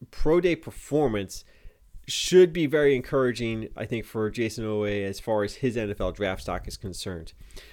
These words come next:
So when I'm going through all these mock drafts, it looks like Oweh has been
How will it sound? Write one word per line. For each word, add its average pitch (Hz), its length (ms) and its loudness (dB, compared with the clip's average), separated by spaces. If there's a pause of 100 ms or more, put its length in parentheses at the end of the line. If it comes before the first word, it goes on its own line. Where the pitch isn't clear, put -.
(120)
So 147 440 6 (220)
when 165 240 2
I'm 151 120 2
going 175 240 4
through 160 160 0
all 135 100 4
these 123 140 0
mock 117 240 -2
drafts, 113 280 0
it 147 120 -4
looks 185 200 0
like 151 140 2
Oweh 120 480 2
has 107 120 -4
been 117 360 -2